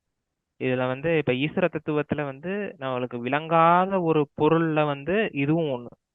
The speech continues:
அன்னை ஆதிபராசக்தியின் பற்களை பற்றி கூறும் ஓமை. அப்ப பற்களை யார் பார்த்தா அப்படின்னு ஒரு கேள்வி வருது. பற்களை பார்க்காமல் அவங்க எப்படி எழுதலாம்?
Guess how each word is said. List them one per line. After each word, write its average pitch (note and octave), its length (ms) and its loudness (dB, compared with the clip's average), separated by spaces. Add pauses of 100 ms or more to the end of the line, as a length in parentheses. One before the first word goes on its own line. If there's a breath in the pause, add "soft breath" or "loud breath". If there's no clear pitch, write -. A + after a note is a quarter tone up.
(600)
அன்னை C3+ 280 -4
ஆதிபராசக்தியின் D#3+ 920 2
பற்களை E3 580 0
பற்றி D#3+ 360 -4
கூறும் D3 380 -2
ஓமை. C3 260 0
அப்ப - 280 -4
பற்களை G3+ 500 2
யார் E3+ 380 6
பார்த்தா C#3+ 380 6 (120)
அப்படின்னு C#3+ 240 -4
ஒரு D3 120 4
கேள்வி C#3 380 0
வருது. A2+ 160 -4 (1700)
பற்களை G3+ 480 2
பார்க்காமல் F#3+ 640 4
அவங்க E3+ 220 4
எப்படி D#3 240 2
எழுதலாம்? C#3+ 420 2